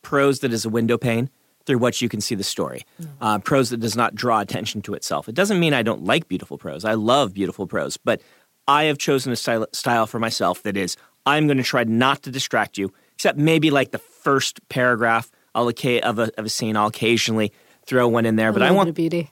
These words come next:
Speaker 1: I want you to be able to see through ev-, the prose beautifully. Because of that, I do a, I, I, I'm just, this is my weakest point.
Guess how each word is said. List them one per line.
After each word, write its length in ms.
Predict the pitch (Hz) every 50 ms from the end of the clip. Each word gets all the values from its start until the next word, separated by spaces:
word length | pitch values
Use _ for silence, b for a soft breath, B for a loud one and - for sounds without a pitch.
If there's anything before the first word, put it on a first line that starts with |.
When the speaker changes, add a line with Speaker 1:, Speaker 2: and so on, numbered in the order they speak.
| _ -
Speaker 1:
I 40 | 156
want 220 | 160 180 170 -
you 80 | 165 147
to 60 | 127
be 80 | 120
able 140 | 139 110 120
to 60 | 113
see 420 | - - - - - 160 160 165 165
through 280 | - - 160 143 135
ev-, 220 | 123 120 120 107 - _ -
the 140 | 120 110 117
prose 480 | - - - 123 107 101 98 95 - _ _ _ _ -
beautifully. 480 | 123 131 131 120 - - 90 65 - b b b b b b b -
Because 420 | - 120 - - - 196 226 247 247
of 140 | 175 120
that, 300 | - 78 67 - - - - _ _ _ _ _ _ _ _ - - _ -
I 300 | 139 156 170 175 185 180
do 300 | 147 135 139 139 135 - -
a, 320 | 107 107 107 107 107 104 95 - -
I, 140 | 117 120 - -
I, 180 | - 123 127 120 -
I'm 140 | - 123
just, 280 | 120 101 110 - - _ _ _ _ _ -
this 160 | 147 143 -
is 120 | 151 135
my 140 | 131 139 131 123
weakest 380 | 120 127 107 113 95 - -
point. 360 | - - 147 123 85 - -